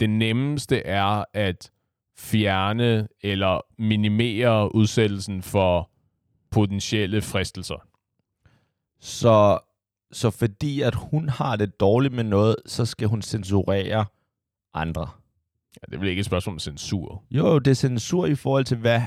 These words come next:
Speaker 2: han må, og hvad han ikke må.
Speaker 1: Nej, det, jeg tror ikke rigtigt, at det ord fungerer på den måde. Det er jo et specifikt, det er, fordi det er jo ikke et spørgsmål om, at der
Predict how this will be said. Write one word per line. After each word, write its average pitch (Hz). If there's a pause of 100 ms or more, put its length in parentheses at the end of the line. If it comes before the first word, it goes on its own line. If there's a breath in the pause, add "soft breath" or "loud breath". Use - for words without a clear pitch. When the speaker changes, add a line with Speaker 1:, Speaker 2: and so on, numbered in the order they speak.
(120)
Speaker 2:
han 120
må, 120
og 98
hvad 95
han 95
ikke 82
må. 76
Speaker 1:
Nej, 95
det, 101
jeg 98
tror 104
ikke 104
rigtigt, 101
at 95
det 104
ord 90
fungerer 98
på 98
den 80
måde. 85
Det 85
er 101
jo 101
et 95
specifikt, 110
det 117
er, -
fordi 95
det 92
er 98
jo -
ikke 113
et 127
spørgsmål 110
om, 95
at 92
der 92